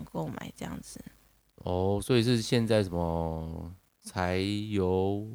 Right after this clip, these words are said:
Speaker 1: 柴米油盐酱醋茶。
Speaker 2: 哦，对，对，对，对，对。
Speaker 1: <laughs> 你有想这个吗？
Speaker 2: 想不，突然想不起来那个顺序。
Speaker 1: 瓦斯还是叫用叫的啦，如果是柴的话。
Speaker 2: 柴，哦，对，对，对，柴油，对。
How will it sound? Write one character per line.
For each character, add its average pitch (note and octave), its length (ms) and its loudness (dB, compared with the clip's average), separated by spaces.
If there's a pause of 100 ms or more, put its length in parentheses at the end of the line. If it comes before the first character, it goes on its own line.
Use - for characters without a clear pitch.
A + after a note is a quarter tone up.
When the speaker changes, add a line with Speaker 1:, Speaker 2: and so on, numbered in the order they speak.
(520)
Speaker 1:
柴 F3 180 -2
米 E3+ 120 0
油 D#3+ 160 -2
盐 D#3+ 180 -2
酱 F3 200 -4
醋 - 160 -4
茶。 E2+ 60 -2
Speaker 2:
哦， D#2+ 80 -4
对， F2 100 0
对， E2+ 140 0
对， E2 160 2
对， E2+ 140 6
对。 - 60 0
Speaker 1:
<laughs> - 20 -
你 - 60 8
有 - 60 8
想 - 240 2
这 G3+ 180 4
个 - 300 0
吗？ F3+ 120 2 (360)
Speaker 2:
想 F2+ 180 4
不， F#2 80 0
突 G2+ 140 4
然 F#2+ 120 6
想 E2+ 220 -2
不 F#2 60 0
起 F2 160 -4
来 E2+ 40 2
那 E2+ 80 0
个 E2+ 140 4
顺 - 40 -4
序。 - 60 2
Speaker 1:
瓦 E3+ 160 8
斯 C4+ 200 2
还 A3+ 160 6
是 B3 160 4
叫 A#3 240 8
用 A3 240 4
叫 G3 240 4
的 D3+ 140 2
啦， - 200 -4 (180)
如 G3+ 100 -2
果 F3+ 100 2
是 G#3 100 2
柴 C#3+ 320 -4
的 E3 160 -8
话。 - 240 -6 (460)
Speaker 2:
柴， E2 400 -2
哦， F2 600 2 (480)
对， F#2 140 4
对， E2+ 140 2
对， - 280 -6
柴 E2+ 220 0
油， E2 260 0
对。 - 240 -2